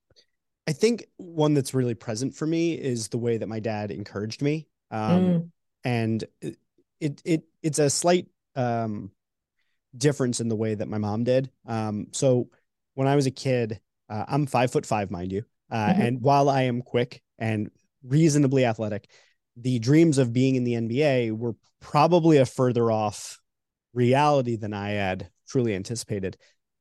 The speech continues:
Speaker 1: Um, but that never stopped my dad from always being there and always supporting and always,
Speaker 2: Mm.
Speaker 1: um,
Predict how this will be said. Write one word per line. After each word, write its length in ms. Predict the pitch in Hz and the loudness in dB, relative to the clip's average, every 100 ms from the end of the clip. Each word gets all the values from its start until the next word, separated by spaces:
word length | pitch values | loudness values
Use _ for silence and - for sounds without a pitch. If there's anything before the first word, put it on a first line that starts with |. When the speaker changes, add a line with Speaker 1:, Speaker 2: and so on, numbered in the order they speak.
| _ | _
Speaker 1:
Um, 400 | 127 113 104 98 - _ 131 | -2 0 0 -4 -10 _ 0
but 300 | 151 143 _ _ | 2 2 _ _
that 220 | 131 156 | 0 2
never 260 | 156 160 175 | 4 2 2
stopped 340 | - 151 139 | 2 0 0
my 140 | 143 123 | -2 -2
dad 300 | 117 117 104 | 0 -2 -2
from 180 | 110 - _ | -6 -8 _
always 520 | - 131 139 143 139 113 | 0 4 4 4 0 0
being 280 | 123 135 | 0 2
there 140 | 151 147 | 2 0
and 80 | 131 | 0
always 320 | 120 113 113 | -2 -2 -4
supporting 580 | - - 107 - - - - | -8 -8 -6 -6 -8 -12 -6
and 160 | 123 | -4
always, 560 | - 135 170 165 170 175 | 2 4 6 6 6 4
Speaker 2:
Mm. 320 | 170 170 165 - | 2 0 -2 -6
Speaker 1:
um, 560 | 123 117 110 107 101 | -4 -2 -2 -4 -6